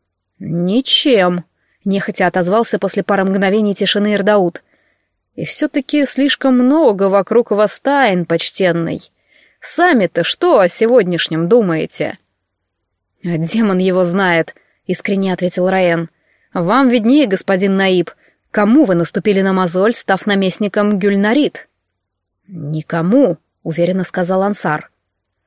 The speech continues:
"Не настолько это богатая область, да и хлопот с ней не перечесть. Нет, за эту должность при дворе глотки рвать не будут. Разве что кто-то из местных, тот, кто считал себя будущим наместником,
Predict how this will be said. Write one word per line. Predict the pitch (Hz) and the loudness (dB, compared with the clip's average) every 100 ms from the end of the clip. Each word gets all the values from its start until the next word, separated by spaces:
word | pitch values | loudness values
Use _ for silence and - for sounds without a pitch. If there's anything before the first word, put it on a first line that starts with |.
| _ | _
"Не | 175 170 190 | -4 -2 0
настолько | 202 - 269 269 262 | -2 0 0 2 2
это | 254 233 | 2 2
богатая | 226 214 277 - 269 | 2 2 0 2 2
область, | 302 214 175 - - - | 2 2 -2 -2 -8 -6
да | 165 | -4
и | - | -4
хлопот | - - 170 - 277 - | -4 -4 -4 -2 -2 -2
с | 226 | -2
ней | 220 | 0
не | 208 | 0
перечесть. | 208 208 - 220 175 - _ _ _ _ - | 0 0 2 0 0 -6 _ _ _ _ -8
Нет, | 170 233 226 165 | -4 -2 -2 0
за | 175 | 2
эту | 226 254 | 2 2
должность | 220 240 285 240 254 - | 4 4 4 2 0 0
при | 202 220 | -2 0
дворе | 214 214 240 | 2 4 2
глотки | 214 220 247 247 | 2 0 0 0
рвать | 226 208 220 | 2 0 0
не | 220 | -2
будут. | 196 269 180 - _ _ - - | 0 0 -2 -6 _ _ -14 -2
Разве | 247 254 | 0 0
что | 254 - | 0 -2
кто-то | - 262 - | -2 -2 0
из | 208 180 | 0 2
местных, | 208 294 - 277 - - _ _ _ - | 2 2 0 -2 -6 -10 _ _ _ -6
тот, | 330 | -6
кто | - - 269 | -4 -2 -2
считал | - 277 208 | 0 2 2
себя | - 226 214 | 2 0 2
будущим | 247 208 202 220 | 0 -2 0 0
наместником, | 254 277 170 185 175 175 | 2 2 0 -2 0 0